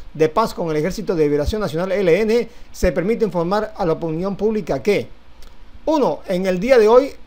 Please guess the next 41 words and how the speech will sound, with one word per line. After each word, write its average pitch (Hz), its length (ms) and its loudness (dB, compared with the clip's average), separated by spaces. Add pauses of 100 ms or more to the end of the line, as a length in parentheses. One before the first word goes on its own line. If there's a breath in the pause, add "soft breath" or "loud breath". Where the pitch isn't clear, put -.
(140)
hemos 240 300 2
tenido 226 280 4
conocimiento 220 640 0
oficial 220 480 0
de 175 180 -2
que 180 280 -4
el 175 160 0
secuestro 220 720 -2
perpetrado 202 760 0 (460 soft breath)
el 170 160 4
pasado 220 360 0
veintiocho 190 500 0
de 190 60 2
octubre 214 360 2
en 165 80 -2
Barrancas, 190 460 -2
departamento 160 560 -2
de 143 60 0
La 143 60 0
Guajira, 185 400 0
del 156 140 -2
que 135 120 -4
fueron 190 380 -2
víctimas 180 460 -2
Luis 151 140 -2
Manuel 165 320 -2
Díaz 214 320 2 (340 loud breath)
y 175 100 -2
Silenis 180 340 0
Marulanda, 214 640 2 (140)
padre 214 280 6
y - 20 0
madre 202 240 4
del 170 120 2
jugador 160 260 2
de 190 80 0
fútbol 190 300 0
Luis 160 140 0
Fernando 170 400 -2
Díaz 175 160 0
Marulanda, 190 580 2